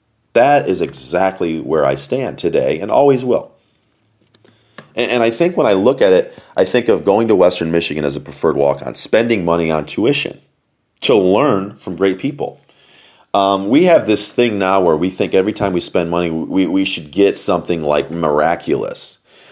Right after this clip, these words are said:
Like, you know, "Hey, I spent this money, so I should get whatever I want." No, <laughs> you're, you're spending money to gain experience and knowledge so you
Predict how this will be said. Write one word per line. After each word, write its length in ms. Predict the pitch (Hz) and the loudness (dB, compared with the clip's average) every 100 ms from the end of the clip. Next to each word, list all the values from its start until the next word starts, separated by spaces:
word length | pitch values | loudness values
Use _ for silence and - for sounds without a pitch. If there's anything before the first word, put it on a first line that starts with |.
| _ | _
Like, 260 | - 104 - | 0 0 0
you 120 | 90 | 0
know, 260 | 85 82 - - | 2 0 -2 -2
"Hey, 120 | 104 | 2
I 100 | 104 | 4
spent 260 | - 110 95 | 2 0 -2
this 160 | 95 98 | -2 -2
money, 160 | 92 | -2
so 160 | 87 85 | 2 4
I 120 | 90 | 4
should 200 | 98 82 | 2 -2
get 120 | 80 | 0
whatever 460 | 76 87 110 95 82 | 4 4 4 4 4
I 80 | 80 | 4
want." 380 | 80 87 80 | 2 0 0
No, 260 | 165 135 92 - - | 0 0 -2 -8 -18
<laughs> 240 | - - - | -20 -16 -4
you're, 260 | 110 107 | 0 0
you're 120 | 107 110 | -2 -6
spending 580 | - 131 151 151 98 | -4 0 0 0 -2
money 440 | 92 110 104 80 78 | 0 0 0 -4 -8
to 460 | - - 90 82 - - 80 | -8 -6 -4 -6 -10 -16 -6
gain 300 | 92 101 98 | -2 0 0
experience 720 | - - 92 90 85 80 - | -2 -6 -2 0 -2 -4 -6
and 180 | 73 73 | -6 -2
knowledge 480 | 101 123 78 76 | 0 2 0 -2
so 140 | - - | -4 -4
you 760 | 73 82 143 208 143 71 64 | -4 -4 0 2 2 0 -6